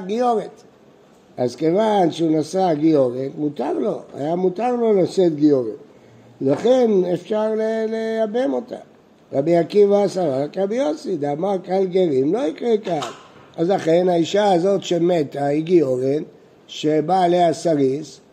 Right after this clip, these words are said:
זה מותר, הוא בא, הוא לא עבר שום עבירה. אי הכי ייבום אינם הם מייבם. אז למה שלא ייבם אותה?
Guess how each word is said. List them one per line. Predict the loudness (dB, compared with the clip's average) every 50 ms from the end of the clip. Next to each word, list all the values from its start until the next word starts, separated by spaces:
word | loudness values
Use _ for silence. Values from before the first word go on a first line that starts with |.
| _ _ _
זה | -8 -6 -4 -4 -4 -4 -4 -4 -2
מותר, | -2 -2 -2 -2 -4 -4 -4 -6 -8 -10 -8
הוא | -8 -6
בא, | -4 -4 -4 -2 -4 -4
הוא | -4 -2 0 0
לא | 0 0
עבר | 0 -4 -4 -6 -6
שום | -6 -6 -6 -6 -6
עבירה. | -6 -6 -6 -6 -6 -6 -8 -10 -14 -20 _ _ _ _ _ _ _ 2
אי | 2 4
הכי | 4 2 0 0 2 4
ייבום | 4 6 4 4 2 2 2 4 4 4
אינם | 4 4 4 4 2 2
הם | 2 2
מייבם. | 4 4 2 2 2 -2 -6 -8 -10 -14 -18 -20 _ _
אז | -8 -8 -4 -2
למה | 0 2 2 4 4 2 2 2
שלא | 0 0 0 2 2
ייבם | 4 4 4 2 0 0 2 2 4 4 2
אותה? | 0 -2 -6 -12 -14